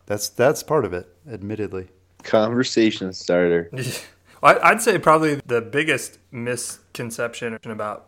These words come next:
Speaker 3: fat bikes is that they're only for snow. I think that was due in large part to how they were positioned when they were first introduced to the market. That's how they appear in ads and the marketing and the videos that you see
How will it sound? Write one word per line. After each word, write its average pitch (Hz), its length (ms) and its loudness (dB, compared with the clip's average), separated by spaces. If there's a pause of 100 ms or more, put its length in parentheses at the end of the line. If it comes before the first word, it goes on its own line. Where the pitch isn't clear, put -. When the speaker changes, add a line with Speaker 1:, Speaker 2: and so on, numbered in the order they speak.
(140)
Speaker 3:
fat 110 320 -2
bikes 110 260 0
is 113 80 -4
that 117 160 2
they're 95 140 0
only 117 300 0
for 110 200 -8
snow. 113 460 -4 (360)
I 120 80 0
think 135 300 -2
that 123 240 4
was 117 480 0 (160)
due 151 200 2
in 127 120 -2
large 123 320 0
part 135 380 -4
to 113 340 -6
how 113 180 0
they 117 120 2
were 113 120 0
positioned 120 600 -8
when 113 120 -6
they 110 80 -8
were 107 140 -8
first 113 400 -8 (400)
introduced 120 520 -6
to 135 80 -4
the 123 80 -4
market. 135 560 -4
That's 117 260 -4
how 107 520 -4 (460)
they 110 180 -4
appear 117 400 -4
in 107 120 -6
ads 120 460 -4
and 104 160 -14
the 101 40 -14
marketing 120 640 -4
and 101 100 -10
the 101 40 -14
videos 123 540 -2
that 113 140 -10
you 113 80 -12
see 113 440 -10